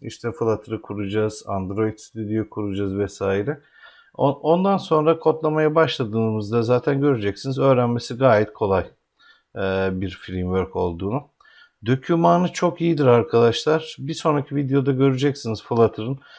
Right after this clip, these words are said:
ne kadar açık ve net olarak size dokümante ettiğini göreceğiz arkadaşlar.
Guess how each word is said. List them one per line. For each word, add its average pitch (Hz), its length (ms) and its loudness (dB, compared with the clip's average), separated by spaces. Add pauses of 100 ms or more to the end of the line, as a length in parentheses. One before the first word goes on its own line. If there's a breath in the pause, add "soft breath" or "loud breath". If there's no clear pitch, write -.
(200 loud breath)
ne 175 180 2
kadar 147 420 2
açık 127 440 -4
ve 135 180 4
net 143 200 0
olarak 104 420 2
size 107 360 -4
dokümante 117 600 0
ettiğini 104 480 -4 (400 soft breath)
göreceğiz 104 460 0
arkadaşlar. 92 640 -4